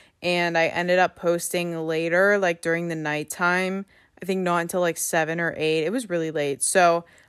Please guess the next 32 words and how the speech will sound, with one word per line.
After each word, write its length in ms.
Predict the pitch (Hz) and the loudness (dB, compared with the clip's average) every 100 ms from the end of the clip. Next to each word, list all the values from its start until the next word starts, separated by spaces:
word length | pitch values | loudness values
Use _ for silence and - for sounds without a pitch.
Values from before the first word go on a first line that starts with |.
| - | -2
I 100 | 202 | 2
want 180 | 220 285 | 2 2
to 80 | 311 | 0
avoid 480 | 185 175 180 175 | 0 2 4 2
doing 400 | 160 160 160 165 | -4 -4 -4 -4
that 360 | 160 160 160 - | -2 0 0 -2
and 480 | 160 160 156 156 - | -4 -4 -4 -6 -8
start 460 | - 170 165 160 | -4 2 2 0
posting 600 | - 165 165 - 170 165 - | -4 -4 -4 -4 -6 -6 -4
at 340 | 160 160 - | -2 -2 -2
specific 640 | - 165 - 170 170 165 | -8 -8 -4 -2 -2 -4
times 560 | - - 160 160 165 170 | -8 -10 -6 -4 -6 -6
on 300 | 156 160 156 | -4 -4 -6
Tuesdays 680 | - 165 160 - 185 190 - | -8 -8 -6 0 0 0 -2
so 100 | 170 | -4
that 160 | 151 | -4
you 60 | 165 | -2
guys 300 | 165 160 160 | -2 -2 -4
know 240 | 165 156 | -4 -2
exactly 960 | 151 165 160 - 151 156 160 160 160 - - _ _ - | -2 -4 -6 -2 0 -2 -4 -4 -4 -8 -18 _ _ -8
when 340 | 175 180 190 | 0 2 4
I 100 | 196 | 2
will 240 | 175 170 | 2 0
be 160 | 170 175 | 0 -2
uploading 640 | 156 160 175 175 180 175 | -2 -4 -2 0 0 0
and 100 | 160 | -4
so 200 | 160 170 | -4 -4
that 160 | 160 156 | -2 -2
it's 180 | 156 - | -4 -6
more 240 | 160 156 | -6 -4
organized. 800 | 151 151 160 175 190 202 214 - | -4 -4 -4 -4 0 0 -2 -4
But 300 | - 160 147 | 0 2 2